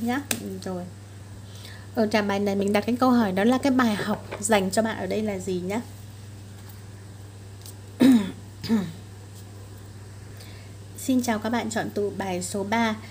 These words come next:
Chúng ta đang ở, ừ, chủ đề điều gì đang diễn ra trong cuộc sống của các bạn và thông điệp dành cho tình hình huống này? Ờ, trước hết là mình sẽ check năng lượng. Ừ, mình sẽ xem là ý đầu tiên đó là điều gì đang diễn ra trong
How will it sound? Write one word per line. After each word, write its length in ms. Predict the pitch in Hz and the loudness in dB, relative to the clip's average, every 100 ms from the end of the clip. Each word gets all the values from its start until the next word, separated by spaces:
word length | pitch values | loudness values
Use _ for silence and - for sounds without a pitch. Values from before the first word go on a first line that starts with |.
| - - | -14 0
Chúng 120 | 240 | 4
ta 100 | 254 | 4
đang 220 | 269 269 | 4 0
ở, 160 | - 214 185 175 - | 2 0 0 -6 -6
ừ, 80 | 185 185 180 | -4 -4 -4
chủ 180 | - 190 | -2 2
đề 300 | 190 190 170 - - - - - - - - - | 2 2 0 -4 -14 -16 -16 -16 -16 -14 -14 2
điều 160 | 233 208 | 4 4
gì 180 | 208 202 | 2 4
đang 180 | 220 | 4
diễn 220 | 240 240 262 | 4 2 2
ra 200 | 247 240 | 2 2
trong 140 | 233 | 2
cuộc 160 | 220 170 | 2 2
sống 220 | 190 202 | 0 2
của 80 | 226 | 0
các 140 | - | 2
bạn 180 | 240 226 - - | 0 0 -6 -6
và 140 | 208 | -4
thông 280 | 190 - 233 226 | -2 2 2 2
điệp 120 | 190 - - | -2 -4 -12
dành 340 | - 202 190 185 | 0 2 2 2
cho 220 | 220 214 214 - | 2 2 -2 -2
tình 200 | 202 180 | 0 2
hình 140 | 185 | 0
huống 340 | 175 190 190 233 | 0 0 4 4
này? 220 | 226 180 - - - - - - - | 4 2 -6 -14 -14 -14 -14 -12 -6
Ờ, 180 | 226 190 | -2 0
trước 180 | 220 | 4
hết 160 | 262 302 | 4 4
là 100 | 294 | 2
mình 200 | 208 190 | 2 2
sẽ 160 | 208 190 | 0 0
check 260 | 285 294 | 0 2
năng 220 | 294 247 | 2 4
lượng. 240 | 240 240 - - - | 6 6 4 -6 -4
Ừ, 60 | 220 190 180 | 0 2 4
mình 120 | 190 | 4
sẽ 120 | 190 | 2
xem 240 | 226 240 233 | 2 4 6
là 220 | 202 175 - - - - | 4 0 -6 -10 -12 -6
ý 120 | 220 | 2
đầu 180 | 247 254 | 4 4
tiên 200 | 226 233 | 2 2
đó 80 | 233 | 2
là 120 | 254 | 0
điều 200 | 214 196 | 0 0
gì 180 | 185 185 | -2 -2
đang 140 | 196 | -2
diễn 200 | 208 233 | -2 -2
ra 140 | 247 233 | 0 0
trong 200 | 226 | -2